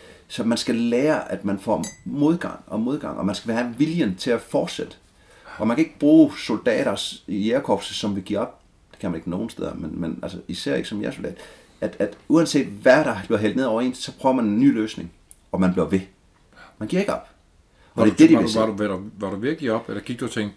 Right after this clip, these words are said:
Speaker 2: "De kan simpelthen
Speaker 1: Mm.
Speaker 2: rende mig"?
Speaker 1: Jamen, det, jeg tænkte, de kunne rende mig, øh, men jeg tænkte ikke, jeg ville give op. Det
Speaker 2: Nej.
Speaker 1: var aldrig der.
Speaker 2: Okay.
Speaker 1: Og, og, og det er noget, der, der også blev kendetegnet ved mine ture efterfølgende, at,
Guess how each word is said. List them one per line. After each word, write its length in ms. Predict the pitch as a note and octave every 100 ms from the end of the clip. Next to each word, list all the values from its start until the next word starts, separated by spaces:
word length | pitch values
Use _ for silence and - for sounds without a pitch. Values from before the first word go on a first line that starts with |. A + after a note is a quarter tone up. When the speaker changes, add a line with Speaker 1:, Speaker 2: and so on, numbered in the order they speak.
| - -
Speaker 2:
"De 100 | B2+
kan 120 | B2
simpelthen 300 | G#2+ A2 F#2
Speaker 1:
Mm. 60 |
Speaker 2:
rende 140 | F#2+ A2+
mig"? 120 | A2 F#2 - - - G2 -
Speaker 1:
Jamen, 180 | B2 F#2+
det, 120 | D3 G#2
jeg 140 | B2
tænkte, 180 | F#3 F#3
de 40 |
kunne 140 | G2+ E2
rende 180 | G#2+ B2+
mig, 120 | F2+ - -
øh, 340 | F2 F2+ F2
men 140 | F#2 G2+
jeg 120 | F#2+
tænkte 180 | G#2+ A2+
ikke, 80 | G3+
jeg 60 |
ville 80 | B2+
give 100 | G2
op. 200 | G#2 - - _
Det 80 | _
Speaker 2:
Nej. 120 | B2
Speaker 1:
var 160 | - -
aldrig 360 | - F#3 F3+ -
der. 120 | - -
Speaker 2:
Okay. 260 | C#3 F2+
Speaker 1:
Og, 60 | A2
og, 40 | -
og 120 | -
det 80 | D#3+
er 40 |
noget, 200 | D3 D3+
der, 80 | C3+
der 160 | B2+ B2
også 260 | B2 B2
blev 140 | - -
kendetegnet 420 | C#3 D#3 A#2+ G#2
ved 80 | F#2
mine 140 | F#2
ture 280 | - D3+ B2+
efterfølgende, 500 | C#3+ - G#2 F#2 E2 - _ - _
at, 180 | A2+ -